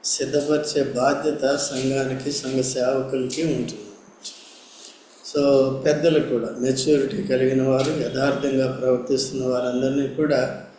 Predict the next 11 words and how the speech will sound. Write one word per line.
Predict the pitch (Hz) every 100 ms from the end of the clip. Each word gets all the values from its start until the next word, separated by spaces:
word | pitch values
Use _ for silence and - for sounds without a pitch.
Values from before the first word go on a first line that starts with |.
| - - 143
ఇతరులను | 135 156 151
గమనించి | 127 131 143 147 143 151
జాగ్రత్తగా | 143 127 123 127 123 127
చూసుకోవాలి. | 120 120 110 - - - - - - - - - - -
అంతవరకు | 139 156 160 160 160
ఎందుకు? | 151 147 147 139 143
ఇంట్లో | 135 135 139 151 143
కూడా | 143 131 127 113 - - - - - -
కీర్త-, | 143 143 147 139 127 120
సామెతలు | 113 135 139 147 143 143 135
ముప్పై | 135 135 135 139 127 123